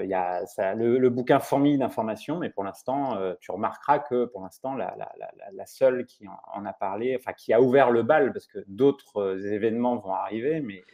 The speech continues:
la seule qui a ouvert le bal, c'est Natacha Polony, effectivement. Ce qui est assez ironique pour moi, parce que, euh, j'ai, euh, d'une certaine manière, quitté, euh, Marianne à l'été, fin été deux mille dix-huit, au moment où elle,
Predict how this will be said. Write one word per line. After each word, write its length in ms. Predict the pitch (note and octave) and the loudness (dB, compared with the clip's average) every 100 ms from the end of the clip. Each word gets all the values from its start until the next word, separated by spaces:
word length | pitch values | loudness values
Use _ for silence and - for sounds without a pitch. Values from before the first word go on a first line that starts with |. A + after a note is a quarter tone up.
| _ - A2 | _ -16 -14
la 120 | - | -8
seule 240 | - C#3 | 0 0
qui 240 | B2 - G#2+ | 0 -6 -4
a 80 | G2+ | -2
ouvert 220 | G2 F#2+ | -4 -4
le 100 | G2 | -4
bal, 220 | A#2+ C3+ | -4 -6
c'est 120 | - | -10
Natacha 380 | G2 G#2 G2 A2 | -18 -14 -14 -14
Polony, 300 | - G2+ A2+ | -16 -14 -14
effectivement. 640 | G#2+ _ _ _ A2 C#3 - _ _ _ _ _ | -16 _ _ _ -10 -10 -10 _ _ _ _ _
Ce 120 | _ | _
qui 140 | - B2 | 0 0
est 100 | - | 2
assez 320 | B2 A#2+ C3+ | -4 -4 0
ironique 540 | B2 A#2+ B2 B2+ - G2 - | 2 2 -2 -4 -6 -8 -8
pour 140 | G2 | -8
moi, 280 | G#2 B2+ D#3 | -2 0 0
parce 200 | - - | -6 -8
que, 80 | B2+ | -2
euh, 580 | C3 A#2+ - - F#2+ F#2+ | 0 0 -4 -6 -6 -6
j'ai, 380 | F#2+ A#2 B2 G#2 | -6 -4 -4 -6
euh, 60 | G2 - - - | -10 -10 -10 -12
d'une 100 | G2 | -12
certaine 280 | G#2 - G2 | -12 -10 -8
manière, 300 | A#2+ B2 - _ | -8 -8 -12 _
quitté, 580 | - A2 C3+ C3+ C3 - | -18 -4 0 0 0 -6
euh, 300 | - A2 A2+ A2 | -8 -6 -8 -8
Marianne 480 | G2+ G#2+ B2 B2+ | -6 -2 -2 -2
à 120 | G#2+ G2 | -4 -4
l'été, 440 | G2+ - A#2+ A#2 | -6 -2 0 0
fin 260 | - C3 B2+ | -2 -2 -2
été 240 | - A#2+ | 0 -2
deux 100 | A2 | 0
mille 180 | G#2+ G2 | -2 -2
dix-huit, 420 | G2+ G#2+ D3 D3+ | -4 -2 -4 -2
au 60 | G2 | -4
moment 380 | F#2+ A#2+ C3 | -2 -2 -2
où 100 | G#2+ | 2
elle, 220 | G#2+ G#2 | 2 0